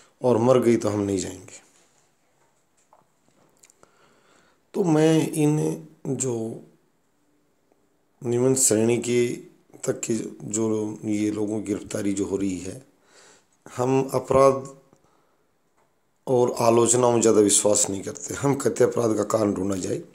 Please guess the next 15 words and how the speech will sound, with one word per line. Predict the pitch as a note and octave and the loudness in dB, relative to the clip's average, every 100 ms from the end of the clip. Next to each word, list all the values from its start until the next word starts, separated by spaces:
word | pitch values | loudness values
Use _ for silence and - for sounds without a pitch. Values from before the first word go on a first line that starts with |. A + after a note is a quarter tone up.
| _ _ _ _ _ - - - _ - | _ _ _ _ _ -20 -20 -20 _ -6
मैं | A2 A#2+ | 0 2
ये | A#2 B2 A#2+ A2 A2+ - - _ _ _ - | 4 6 6 6 0 -6 -20 _ _ _ -12
जो | G#2 F#2+ G2 F#2+ | -8 -4 -4 -4
वीडियो | - G2+ G2+ A2 | -6 -6 -2 0
एड्रेस | G#2 G#2 B2 - | 0 4 2 2
करके | G2+ G#2+ | -2 -2
जो | F#2+ | -2
भेज | F2 A2 B2 | 0 0 2
रहा | G2 F#2+ | 0 -2
हूँ, | F2+ E2 G2+ D#3 _ _ _ _ _ _ _ _ _ _ _ _ _ _ _ _ _ _ _ _ - | -12 -12 -14 -14 _ _ _ _ _ _ _ _ _ _ _ _ _ _ _ _ _ _ _ _ -12
भारत | F#2+ A2 - | -4 -4 -2
के | G2+ | -2
प्रधान | G#2 G2 A2+ | -2 0 0
न्यायाधीश | G#2+ G#2+ A#2 - | 2 2 2 0
महोदय, | G#2+ G2 B2 - | -2 2 2 0